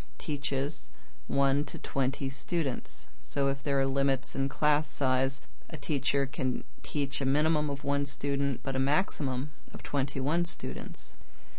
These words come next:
You can show a multiplicity that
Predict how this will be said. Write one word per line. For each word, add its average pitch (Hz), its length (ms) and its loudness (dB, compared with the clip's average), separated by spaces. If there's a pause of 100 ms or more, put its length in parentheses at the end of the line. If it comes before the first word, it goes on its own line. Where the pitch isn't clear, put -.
(320)
You 160 140 0
can 170 240 0
show 151 540 0 (260)
a 156 80 2
multiplicity 160 1040 2 (200)
that 143 420 0